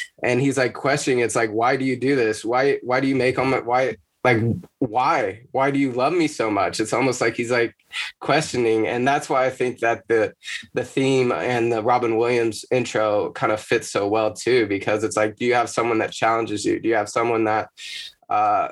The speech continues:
you know, is gonna stay there through thick and thin? And,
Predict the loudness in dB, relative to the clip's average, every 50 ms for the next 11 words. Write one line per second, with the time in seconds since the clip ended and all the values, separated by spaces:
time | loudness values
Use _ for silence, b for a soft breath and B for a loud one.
0 | -8 _ _ -2 0 2 2 2 2 2 2 2 0 0 0 0 0 2 2 4
1 | 2 2 2 0 0 -4 -4 0 0 0 0 0 -2 -2 0 0 2 2 2 2
2 | 0 0 0 0 0 2 2 2 0 -2